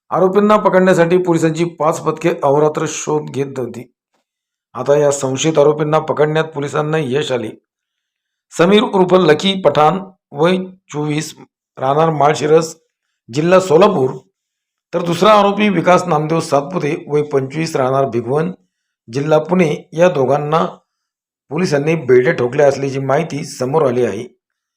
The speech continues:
याबाबत पुणे ग्रामीण अधीक्षक संदीप सिंग गिल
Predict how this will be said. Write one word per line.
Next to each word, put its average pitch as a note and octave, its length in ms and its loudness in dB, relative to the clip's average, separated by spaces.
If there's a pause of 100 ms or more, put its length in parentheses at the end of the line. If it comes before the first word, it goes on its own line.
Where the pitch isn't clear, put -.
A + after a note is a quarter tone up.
(360)
याबाबत D#3+ 520 2
पुणे D3 180 -2
ग्रामीण D3 340 0 (120)
अधीक्षक D3 420 -2
संदीप C3+ 340 -6
सिंग C#3+ 260 -10
गिल C#3 320 -6